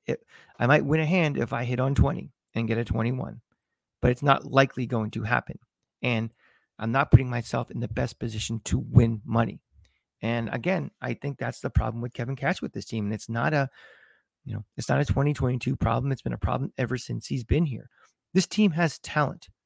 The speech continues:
This team has always had talent since he's been here. This is a great front office.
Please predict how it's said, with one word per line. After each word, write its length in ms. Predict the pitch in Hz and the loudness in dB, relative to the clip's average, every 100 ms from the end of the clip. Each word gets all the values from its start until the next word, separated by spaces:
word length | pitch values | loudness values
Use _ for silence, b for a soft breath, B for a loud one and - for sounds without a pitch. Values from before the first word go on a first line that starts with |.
| _ _ _ _ _ _ | _ _ _ _ _ _
This 120 | 143 | -4
team 200 | - 175 | 2 2
has 140 | 147 - - | 2 -2 0
always 320 | 151 147 127 | 2 0 -4
had 220 | 113 113 | -8 -10
talent 420 | - 113 101 - - _ _ | -6 -4 -4 -12 -18 _ _
since 240 | - 120 - | -6 -6 -4
he's 140 | 135 | -6
been 200 | - 120 | -2 -2
here. 180 | 107 107 | -2 -4
This 200 | 120 110 | -4 -4
is 80 | 120 | -2
a 60 | 117 | -4
great 480 | 110 - 139 160 | -4 -2 2 2
front 240 | - 143 139 | 2 2 4
office. 460 | 131 117 110 - | 2 -2 -8 -12